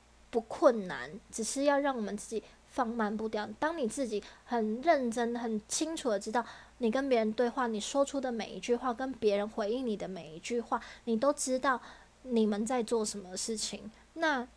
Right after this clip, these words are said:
其实能创造出来的可能性比你想象的还要更多，比你觉得说我今天去咖啡厅就是要看一本书，或者是我今天去，去就是我想要做什么事情，这还要好。对，因为你早就设定了这件事情的时候，你根本不可能敞开心，就是，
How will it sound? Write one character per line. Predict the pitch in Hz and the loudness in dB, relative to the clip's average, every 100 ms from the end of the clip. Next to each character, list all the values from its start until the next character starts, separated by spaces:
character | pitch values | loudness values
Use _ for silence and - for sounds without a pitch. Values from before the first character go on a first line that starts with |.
| - - - | -20 -20 -12
其 | - 247 | -4 0
实 | 269 262 | 2 2
能 | 233 214 | 4 2
创 | 226 262 | 0 -2
造 | 247 240 | 0 0
出 | 220 240 | 0 -2
来 | 185 | -2
的 | - | -4
可 | - | -8
能 | 196 165 | -8 -6
性 | 220 233 220 | -2 -2 0
比 | 208 | 2
你 | 226 208 | 2 0
想 | - 202 | -2 -6
象 | 202 214 | -4 -4
的 | 190 | -4
还 | 202 | -6
要 | 196 | -6
更 | - 190 185 | -4 -6 -2
多， | 202 | -4
比 | 202 247 | -2 -2
你 | 262 | 0
觉 | 214 208 | -2 -4
得 | |
说 | 202 220 - - - | -2 -4 -6 -14 0
我 | 226 | 2
今 | 277 | 2
天 | 285 | -4
去 | |
咖 | 277 262 | -2 -2
啡 | 240 233 | -2 -2
厅 | 247 240 | -2 -2
就 | 240 | -2
是 | - 233 | 0 2
要 | 233 220 214 | 4 4 0
看 | 247 | 0
一 | 226 | 2
本 | 214 185 | 0 -2
书， | - 202 208 | -6 -4 -2
或 | 247 | -2
者 | 214 | 0
是 | 233 | 0
我 | 208 | 0
今 | 208 | 0
天 | 220 | 0
去， | 226 247 226 - - - | 4 4 4 -2 -18 -14
去 | - 277 240 220 | 2 8 8 8
就 | 233 | -2
是 | - | 2
我 | 247 226 | 2 2
想 | 226 196 | 0 -2
要 | 202 220 | 0 0
做 | 220 233 | 0 0
什 | 202 | -2
么 | 196 | -8
事 | - 220 | -4 -4
情， | - 208 214 | -4 -8 4
这 | 349 | 6
还 | 254 196 | 6 0
要 | 214 | -2
好。 | - - - - - - - | -4 -8 -8 -14 -18 -20 -4
对， | - 254 | 4 4
因 | 262 320 | 4 0
为 | 349 | 0
你 | 254 202 | 0 -2
早 | 202 196 | -2 -2
就 | |
设 | 233 - 233 | 0 2 2
定 | 240 | 2
了 | 220 | -2
这 | 214 | -2
件 | 214 | -2
事 | 214 233 | -2 -4
情 | 214 202 | -6 -8
的 | |
时 | 196 | -6
候， | 226 | -2
你 | 220 | 0
根 | 214 254 | 0 0
本 | 220 | -2
不 | 233 | -2
可 | - | -6
能 | 202 208 | -8 -8
敞 | - 202 | -8 -4
开 | 214 | -4
心， | 214 220 | -2 0
就 | 220 | 0
是， | 220 | -2